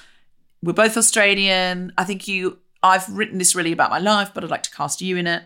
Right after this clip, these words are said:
And you went, "Great, Deb, yeah, I'd love to be in your sitcom." And then a phone went off in the crowd while you were doing a really good job on an emotional scene.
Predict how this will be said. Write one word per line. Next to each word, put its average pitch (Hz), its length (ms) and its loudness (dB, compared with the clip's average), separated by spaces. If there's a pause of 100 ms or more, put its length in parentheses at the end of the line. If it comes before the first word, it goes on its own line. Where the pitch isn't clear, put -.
(880)
And 175 140 2
you 165 100 -2
went, 151 200 -6
"Great, 277 480 2
Deb, 190 280 -2
yeah, 254 180 -4
I'd 180 120 -4
love 233 200 -2
to 214 120 -2
be 147 400 -6
in 156 140 -8
your 147 120 -10
sitcom." - 580 -4 (720)
And 190 200 2
then 202 480 -2 (400)
a 196 60 -2
phone 277 340 2
went 277 140 0
off 208 160 0
in 202 60 -4
the 190 60 -4
crowd 147 600 -4
while 170 180 -2
you 175 80 -6
were 170 60 -6
doing 170 460 -4
a 175 80 -6
really 220 240 0
good 214 120 -6
job 180 400 0
on 165 120 -6
an 160 80 -6
emotional 165 420 -6
scene. 151 540 -2